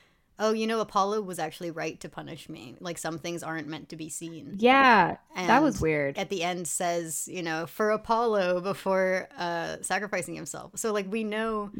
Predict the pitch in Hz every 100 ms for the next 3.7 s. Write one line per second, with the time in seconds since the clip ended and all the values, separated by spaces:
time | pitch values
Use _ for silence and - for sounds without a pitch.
0 | - 185 185 196 185 196 247 214 208 208
1 | 202 - - 175 269 - _ 170 185 208
2 | 185 202 180 175 170 147 160 165 170 165
3 | - - 190 185 156 156